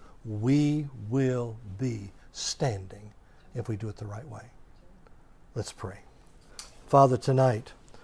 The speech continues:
we thank you for your word. We thank you for the privilege we have to fight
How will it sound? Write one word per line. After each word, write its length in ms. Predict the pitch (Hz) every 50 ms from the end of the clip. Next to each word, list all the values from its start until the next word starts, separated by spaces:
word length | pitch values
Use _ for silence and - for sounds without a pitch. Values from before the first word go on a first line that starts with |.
| - -
we 100 | - 117
thank 380 | 110 - - 139 131 - - -
you 160 | 113 107 104 -
for 220 | - - - 131 120
your 120 | 117 123
word. 380 | 117 110 120 117 110 104 101 - - - - - - -
We 80 | 131 127
thank 340 | - - 156 156 151 - 185
you 60 | 165
for 160 | - - 135
the 80 | 117 104
privilege 420 | - - - 165 160 165 151 127
we 140 | 131 139 120
have 360 | 113 147 143 139 139 131 123 - - - - - -
to 120 | - 123 104
fight 480 | - - - 135 139 139 143 143 -